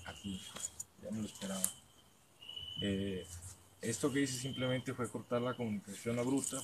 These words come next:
porque no iba a dejar que, no nos iba a dejar ir. Entonces, quiere decir que no viene en el tablero. Está contigo. Está prendido de ti. Entonces, vamos de aquel lado.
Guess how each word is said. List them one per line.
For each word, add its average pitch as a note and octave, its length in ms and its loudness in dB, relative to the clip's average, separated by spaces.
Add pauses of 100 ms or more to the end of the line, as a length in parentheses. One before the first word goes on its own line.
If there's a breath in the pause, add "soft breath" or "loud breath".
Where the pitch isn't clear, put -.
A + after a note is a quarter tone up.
(160)
porque - 240 -8
no G#2 160 0
iba A2 160 0
a G#2+ 60 0
dejar G2+ 300 -4 (140)
que, G2+ 240 -4 (760)
no A#2 180 4
nos B2+ 200 0
iba B2 120 6
a - 20 8
dejar G#2+ 240 0
ir. F#2+ 100 -2 (180)
Entonces, - 440 -2 (560)
quiere C3+ 200 12
decir C3 300 6
que B2 140 2
no C3 160 4
viene C3+ 220 2
en C3+ 80 2
el B2+ 100 2
tablero. A2 500 4 (600)
Está - 120 -10
contigo. G2 380 2 (1600)
Está G2 160 0
prendido A2+ 360 8
de G2+ 60 8
ti. - 160 -4 (640)
Entonces, - 440 -8 (560)
vamos - 320 -4 (640)
de - 60 -14
aquel A#2+ 180 0
lado. D3 280 6